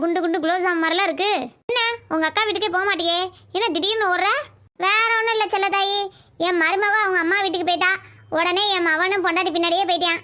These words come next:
அப்படியா? அட, உன்னைய கூட்டிட்டு போலையா? சரி, அப்படி என்ன ஊர்ல என்ன விசேஷம்? அவ சொந்தக்காரங்க வீட்டுல ஏதோ கல்யாணமா, அதுக்குன்னு போயிருக்கா. உன் மருமவளை பத்தி பேசினா வெளியில யாராவது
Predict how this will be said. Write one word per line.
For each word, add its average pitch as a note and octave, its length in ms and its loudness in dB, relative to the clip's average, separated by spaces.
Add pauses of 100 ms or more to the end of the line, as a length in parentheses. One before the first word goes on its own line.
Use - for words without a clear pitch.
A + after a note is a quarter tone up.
(420)
அப்படியா? F4 480 -2 (440)
அட, E4+ 100 0 (140)
உன்னைய G4 200 0
கூட்டிட்டு G#4 280 -2
போலையா? D4+ 240 0 (420)
சரி, E4 200 0
அப்படி A4 240 -2
என்ன A#4 120 0 (100)
ஊர்ல G#4+ 200 0
என்ன G4+ 180 0
விசேஷம்? G4+ 380 -2 (440)
அவ F4 140 0 (300)
சொந்தக்காரங்க G4+ 460 0
வீட்டுல F#4+ 240 0
ஏதோ G4+ 80 0 (100)
கல்யாணமா, G4 400 0 (340)
அதுக்குன்னு E4 360 -2
போயிருக்கா. F4+ 300 0 (480)
உன் E4+ 160 2
மருமவளை F4+ 380 0
பத்தி F4 180 -2
பேசினா E4+ 300 0 (400)
வெளியில F#4 260 0
யாராவது E4+ 320 0